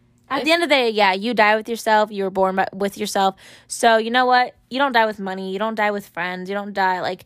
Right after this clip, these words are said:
Speaker 2: Exactly.
Speaker 1: it's just yourself. You have to make your world rev-,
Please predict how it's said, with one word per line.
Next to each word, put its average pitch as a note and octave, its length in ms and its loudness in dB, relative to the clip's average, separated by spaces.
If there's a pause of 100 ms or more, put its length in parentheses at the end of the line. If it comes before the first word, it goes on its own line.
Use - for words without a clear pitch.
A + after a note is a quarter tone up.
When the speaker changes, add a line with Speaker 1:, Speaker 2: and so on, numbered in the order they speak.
(100)
Speaker 2:
Exactly. A#3 520 -16 (500)
Speaker 1:
it's - 180 -6
just E4+ 260 4
yourself. B3 720 0 (260)
You B3+ 160 0
have C#4 140 2
to C4+ 160 -2
make B3 240 0
your B3 120 6
world G#3+ 360 4 (320)
rev-, G3+ 240 -6